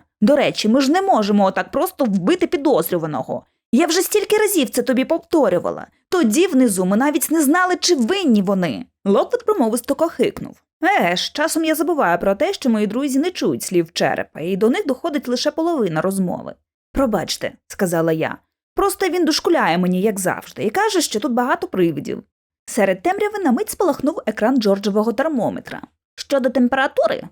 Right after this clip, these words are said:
зауважив Джордж, "вона впала на п'ять градусів порівняно з тим, що було внизу".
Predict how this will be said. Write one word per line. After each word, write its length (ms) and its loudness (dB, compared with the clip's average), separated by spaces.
зауважив 640 2
Джордж, 500 -2
"вона 260 2
впала 420 -2
на 120 2
п'ять 240 0
градусів 520 0
порівняно 560 0
з 80 -4
тим, 200 -2
що 180 -6
було 220 0
внизу". 480 -4